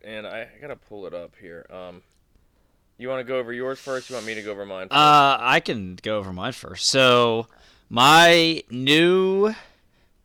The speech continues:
Speaker 2: and improved and best, obviously. Um,
Speaker 1: We both have Crawford number one.
Speaker 2: Yeah, and I don't know why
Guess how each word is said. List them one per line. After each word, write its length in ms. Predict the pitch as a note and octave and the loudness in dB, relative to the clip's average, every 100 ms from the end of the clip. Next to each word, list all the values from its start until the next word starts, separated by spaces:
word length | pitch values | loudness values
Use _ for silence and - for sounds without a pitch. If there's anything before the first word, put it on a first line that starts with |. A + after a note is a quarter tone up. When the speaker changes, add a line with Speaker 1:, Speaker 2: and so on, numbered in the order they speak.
| _ _ _ _ _ _ _ _ - | _ _ _ _ _ _ _ _ -6
Speaker 2:
and 200 | C3+ D3 | -4 -2
improved 760 | E3+ - C#3+ A2 G2+ A#2 A#2+ - | -4 -4 -2 -2 -4 -8 -12 -12
and 220 | A#2 A2+ G2 | -10 -8 -6
best, 420 | G#2 G2 - - _ - | -6 -6 -8 -14 _ -16
obviously. 800 | - D2+ A#1 - - A#2 D3 D3+ _ - | -14 -14 -10 -10 -8 -10 -12 -20 _ -10
Um, 640 | A2 G#2 G2+ F#2+ F#2+ G#2 _ _ - - - - _ _ _ _ _ _ _ - | -6 -4 -4 -6 -10 -14 _ _ -12 -10 -10 -16 _ _ _ _ _ _ _ -20
Speaker 1:
We 80 | A2 | -8
both 240 | B2 C3+ | -6 -4
have 320 | C#3+ C#3 C#3 - | -4 -4 -6 -10
Crawford 480 | - B2 - B2+ | -4 -4 -4 -8
number 220 | A#2 C3 C3+ | -8 -10 -12
one. 240 | F#2+ G#2+ _ _ _ _ _ _ _ | -14 -18 _ _ _ _ _ _ _
Speaker 2:
Yeah, 320 | - F#2+ F2 F2+ _ | -12 -10 -10 -12 _
and 100 | A#2 | -8
I 60 | A2+ | -6
don't 140 | A2 | -6
know 80 | A2 | -6
why 640 | G#2+ G#2 G2+ G2+ F#2 F2+ | -4 -4 -4 -6 -8 -10